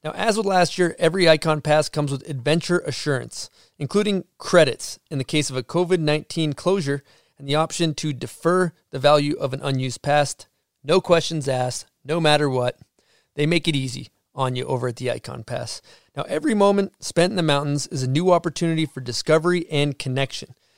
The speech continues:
because as the mountains connect us, these unique communities are what hold us together. Also,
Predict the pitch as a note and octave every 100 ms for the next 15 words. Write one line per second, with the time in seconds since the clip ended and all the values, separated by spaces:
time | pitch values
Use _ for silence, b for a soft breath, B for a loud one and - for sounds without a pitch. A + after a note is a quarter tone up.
0 | _ - D#3 C#3 - _ D3+ F3+ F3+ F#3
1 | E3+ F3 D#3 D3 C#3+ - D#3 F3 - -
2 | _ _ _ D#3 G#3 E3+ F3 E3 - C3+
3 | D3+ E3 D#3+ D3+ - - C3+ B2+ B2+ -
4 | - E3+ D3+ D3 C#3 - B2+ B2+ B2 A#2
5 | - _ _ _ _ - G3 - A3